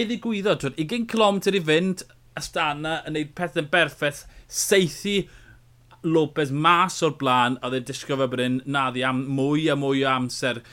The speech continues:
Movistar oedd pwysau Roglic i weithio, oedd e ddim yn ha-, a-, hapus gweithio, oedd digon o gryfder 'da fe lan yn y dihangiad er mwyn cefnogi Sepp Kuss yn neud digon o waith, Robert Gesink, George Bennett ddim mor gryf â 'na,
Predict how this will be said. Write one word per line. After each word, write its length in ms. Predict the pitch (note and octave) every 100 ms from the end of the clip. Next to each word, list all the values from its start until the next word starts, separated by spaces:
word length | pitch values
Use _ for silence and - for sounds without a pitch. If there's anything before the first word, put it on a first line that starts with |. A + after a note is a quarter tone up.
| - - -
Movistar 600 | D3 C#3+ D3+ - D#3+ D3+
oedd 120 | C#3
pwysau 460 | - D#3+ - F3+ D#3+
Roglic 400 | D3+ C3+ C#3+ -
i 80 | D3
weithio, 380 | D3 C3+ - C#3+
oedd 80 |
e 60 | D3
ddim 160 | F3 F3+
yn 60 | F3
ha-, 80 | F3
a-, 380 | - - - C3
hapus 360 | E3+ - D#3+ -
gweithio, 300 | D#3+ D3+ C#3+
oedd 300 | C#3 C#3 -
digon 320 | D#3+ E3+ F#3
o 20 |
gryfder 380 | E3+ E3 C3 D#3
'da 120 | D3 C#3+
fe 80 | C#3+
lan 380 | D3 C#3+ D3
yn 180 | - D3
y 40 | C#3
dihangiad 640 | D3+ D3+ C#3 C3+ C3 C3 - -
er 200 | C#3 C#3
mwyn 260 | D3+ D3 D3
cefnogi 520 | D#3+ D3+ C#3+ B2 C3
Sepp 240 | - C#3+ -
Kuss 320 | D#3+ D3+ -
yn 80 | C#3+
neud 140 | C3 -
digon 400 | D#3+ C#3+ D3+ C#3+
o 60 | C#3
waith, 240 | C#3 C3+
Robert 240 | C#3 C#3 C#3
Gesink, 760 | D#3 D3 - D#3+ D3+ D3 - - - -
George 280 | - E3 E3
Bennett 300 | E3+ E3+ E3+
ddim 140 | D#3+
mor 80 | C#3
gryf 320 | D3 D3 C3+
â 60 | C#3+
'na, 160 | C3+